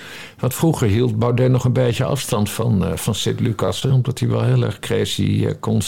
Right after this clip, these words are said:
kan zijn. Eh, maar dat is, eh, die, die hebben elkaar helemaal in de armen gesloten. En, eh, Ramar Tarsing, die heeft dus inderdaad wat afstand genomen van Forum.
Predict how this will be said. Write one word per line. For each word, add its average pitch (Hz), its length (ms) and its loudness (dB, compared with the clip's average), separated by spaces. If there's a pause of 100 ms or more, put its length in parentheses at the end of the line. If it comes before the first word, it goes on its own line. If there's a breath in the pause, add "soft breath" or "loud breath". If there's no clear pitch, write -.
kan 107 260 0
zijn. 98 420 0 (1120 loud breath)
Eh, 143 140 0 (760)
maar 120 300 2
dat 110 240 0
is, - 260 -2
eh, 139 80 0 (240)
die, 127 300 0
die 127 120 0
hebben 120 180 0
elkaar 120 160 -2
helemaal 123 260 2
in 131 60 4
de 120 80 2
armen 151 340 2
gesloten. 101 680 0
En, 110 500 0
eh, 107 500 0 (520 loud breath)
Ramar 127 460 0
Tarsing, 151 640 0
die 147 120 4
heeft 117 160 0
dus - 140 -2
inderdaad 113 540 0
wat 135 140 -2
afstand 156 400 0
genomen 104 460 0
van 107 160 -2
Forum. 95 500 0